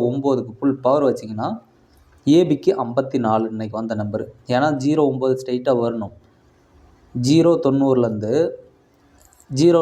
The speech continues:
நிறுத்தி க்ளூ நம்பர் இதுதான். அப்ப மேல இருக்கிற ஜீரோ ஒம்போது ஏ பிக்கு வரணும். So, ஏ பிக்கு இன்னைக்கு ஃபுல் பவர்ல வச்சுட்டு ரெண்டையும் பிளஸ் பண்ணிக்கணும். ஏதோ ஒரு நம்பரை டபுள்ஸா கொண்டு வரணும். இன்னைக்கு கரெக்டாவே எடுத்துட்டு வந்துட்டோம். ஆனா, பவர்ல போயிருச்சு.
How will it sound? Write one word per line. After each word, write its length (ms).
நிறுத்தி 300
க்ளூ 260
நம்பர் 260
இதுதான். 340
அப்ப 200
மேல 360
இருக்கிற 260
ஜீரோ 280
ஒம்போது 320
ஏ 100
பிக்கு 280
வரணும். 340
So, 120
ஏ 240
பிக்கு 240
இன்னைக்கு 320
ஃபுல் 240
பவர்ல 300
வச்சுட்டு 380
ரெண்டையும் 420
பிளஸ் 260
பண்ணிக்கணும். 400
ஏதோ 240
ஒரு 240
நம்பரை 320
டபுள்ஸா 460
கொண்டு 240
வரணும். 320
இன்னைக்கு 340
கரெக்டாவே 420
எடுத்துட்டு 320
வந்துட்டோம். 280
ஆனா, 120
பவர்ல 300
போயிருச்சு. 400